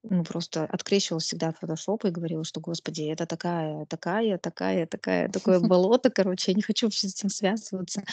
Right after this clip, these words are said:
Speaker 1: Мне кажется, как человеку, который занимался графическим дизайном, ты слушаешь, такая думаешь:
Speaker 2: Мгм. <laughs>
Speaker 1: «Господи, господи, что ты такое говоришь?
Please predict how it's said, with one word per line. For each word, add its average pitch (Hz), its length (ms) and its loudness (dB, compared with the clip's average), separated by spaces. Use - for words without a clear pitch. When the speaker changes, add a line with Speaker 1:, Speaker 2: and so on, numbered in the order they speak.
Speaker 1:
Мне 190 120 4
кажется, 190 480 4
как - 260 0
человеку, 196 380 4
который 190 280 2
занимался 180 400 4
графическим - 520 0
дизайном, 190 420 8
ты 196 220 10
слушаешь, 220 360 2
такая 185 220 0
думаешь: 175 200 0
Speaker 2:
Мгм. 240 40 4
<laughs> - 0 -
Speaker 1:
«Господи, 214 640 8
господи, 220 640 6
что 247 160 6
ты 277 60 4
такое 220 260 8
говоришь? 208 460 6